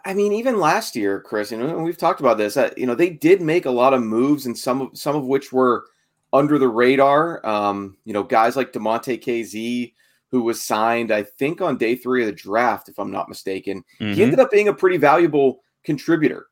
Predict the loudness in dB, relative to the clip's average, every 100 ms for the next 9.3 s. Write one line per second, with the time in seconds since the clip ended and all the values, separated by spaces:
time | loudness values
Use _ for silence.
0 | _ 0 2 2 0 -6 0 2 2 0
1 | 2 2 0 -4 -2 0 -2 -4 -8 _
2 | _ _ -4 0 2 2 2 2 4 2
3 | 4 2 2 -2 0 2 0 -2 2 4
4 | 4 -2 -6 -2 0 -2 -2 -6 -2 -4
5 | -4 _ 0 0 0 _ _ _ -6 -2
6 | -2 -6 -2 -2 -2 -12 -10 -4 -2 -2
7 | 0 2 4 2 0 -4 -6 -4 -4 -4
8 | -4 -2 0 0 -2 -2 -2 -2 -4 -6
9 | -6 -6